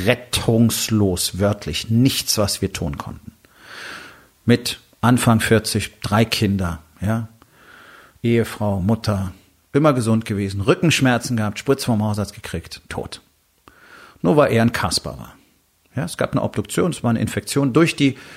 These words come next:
äh, unsterile Injektion verursacht. Tada, nützt nachher auch keine mehr. Solche Dinge passieren. Menschen werden plötzlich von einem besoffenen L-K-W-Fahrer überfahren. Ich meine, heute im Straßenverkehr, schau doch mal,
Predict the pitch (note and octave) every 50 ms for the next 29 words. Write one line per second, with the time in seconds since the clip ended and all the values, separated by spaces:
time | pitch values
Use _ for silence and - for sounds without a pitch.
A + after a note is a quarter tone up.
0 | - - - A2 A2+ G#2+ - C#3 B2+ - - B2+ A#2 A#2 A#2+ A#2 G2 G2+ A2 G#2+
1 | G2+ F#2 - - - A2+ A2 G2+ - - - C3 C3+ A#2+ B2 A2+ G#2+ - - -
2 | - - - - - - - B2+ B2+ - A#2 F#2+ - - - - - _ - C3+
3 | D3+ - - - C#3+ C#3 C3+ C#3+ C3+ - C#3 D3 - - - C#3 C3+ C3 A#2 A2
4 | G2+ G2 F2+ - - - _ _ _ _ _ _ _ _ _ _ _ _ _ _
5 | _ _ _ _ _ _ _ - - C#3 C3 - C#3+ C#3+ C#3+ C#3 - C3 - -
6 | - D3 C#3 B2 G2+ F#2 A#2 B2+ A#2 C3 B2 - C#3 C3+ C3 B2+ B2+ B2 A#2+ -
7 | - D#3 D3+ D3+ - - - B2+ C#3 C#3 - - - - B2+ C3 B2+ A#2 B2 G#2
8 | B2 C#3 C#3 - C3+ C3 C3 - - C#3 C#3 - C#3 B2 B2+ A#2+ - - A2+ G#2+
9 | G#2 G2 F#2+ F#2 - G2 F#2 F2 - - - D2+ C2 - - A2 C3+ B2+ B2+ C3
10 | - A2+ C3+ D3 D3+ D3+ D#3+ C#3 A#2+ - - B2 C3+ C#3 C3+ B2+ - - A#2+ -
11 | - B2+ C3 - - D3 D#3 D3 C#3+ - - F#2 E2+ F2+ E2+